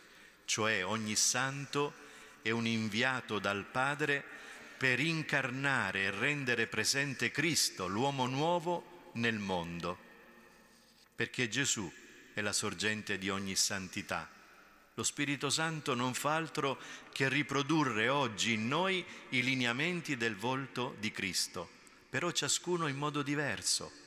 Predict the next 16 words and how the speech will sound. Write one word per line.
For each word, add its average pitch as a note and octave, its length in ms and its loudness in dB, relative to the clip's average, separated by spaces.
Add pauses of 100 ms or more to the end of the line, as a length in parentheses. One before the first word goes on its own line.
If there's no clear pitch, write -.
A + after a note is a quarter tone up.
(720)
Ci - 160 -2
sono C#3+ 240 2
santi E3 520 0 (380)
che C3 140 0
riproducono B2+ 680 0
la A#2 100 2
vita A#2+ 260 -2
nascosta A#2 640 0
a G#2+ 40 0
Nazareth, F#2 720 -2 (840)
altri C#3 640 0 (840)
la B2 120 2
sua C#3+ 240 4
vicinanza C3 720 2
agli A#2 180 0
ultimi. G2 580 0